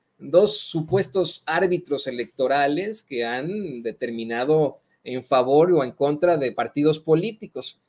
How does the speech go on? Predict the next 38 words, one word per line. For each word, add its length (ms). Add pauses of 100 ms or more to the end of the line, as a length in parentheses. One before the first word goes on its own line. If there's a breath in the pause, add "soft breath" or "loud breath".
(160)
que 220 (500)
a, 240
a 80
pesar 300
de 140
que 120
se, 220
eh, 140 (720)
eh, 1000
se 160
permita 520
y 100
que 120
es 180
completamente 480
entendible 640
que 80
tengamos 400
algún 200
tipo 280
de 60
ideología, 640 (180)
ellos, 320
por 200
supuesto, 640
tendrían 400
que 100
quitarse 640 (260)
el 220
sombrero 440
de 120
conservadores 720
que 120
son, 280
de 80
ultraderechistas 800
que 100
son, 360